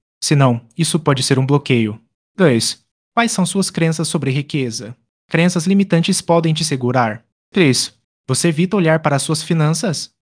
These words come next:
Ignorar não vai resolver o problema. Identificar esses bloqueios pode ajudar você a entender melhor suas emoções e atitudes em relação ao dinheiro. A importância do autoconhecimento financeiro. O autoconhecimento financeiro é essencial para a sua jornada em direção à liberdade financeira e propósito.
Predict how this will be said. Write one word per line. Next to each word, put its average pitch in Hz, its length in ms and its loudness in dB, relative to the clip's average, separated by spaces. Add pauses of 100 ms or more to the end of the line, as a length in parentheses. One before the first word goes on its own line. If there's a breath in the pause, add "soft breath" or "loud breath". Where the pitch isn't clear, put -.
Ignorar 156 460 2
não 151 160 0
vai 151 140 0
resolver 143 400 0
o 131 60 -4
problema. 120 600 -2 (340)
Identificar 185 520 -2
esses 190 200 -4
bloqueios 170 520 -2
pode 196 240 -2
ajudar 160 320 0
você 160 280 -4
a 185 60 0
entender 190 440 0
melhor 165 340 0
suas 185 240 -2
emoções 160 640 -2
e 165 120 0
atitudes 175 540 -2
em 156 60 0
relação 185 640 0
ao 175 140 0
dinheiro. 160 540 -4 (320)
A 139 100 0
importância 190 580 0
do 156 100 -4
autoconhecimento 185 840 -2
financeiro. 196 560 0
O 185 40 0
autoconhecimento 180 840 -2
financeiro 185 720 0
é 165 80 -4
essencial 180 560 0
para 160 180 -2
a 135 40 -2
sua 180 220 -4
jornada 165 380 -2
em 160 80 0
direção 180 560 -2
à 185 40 0
liberdade 170 580 -2
financeira 175 720 -2
e 160 80 -6
propósito. 127 800 -6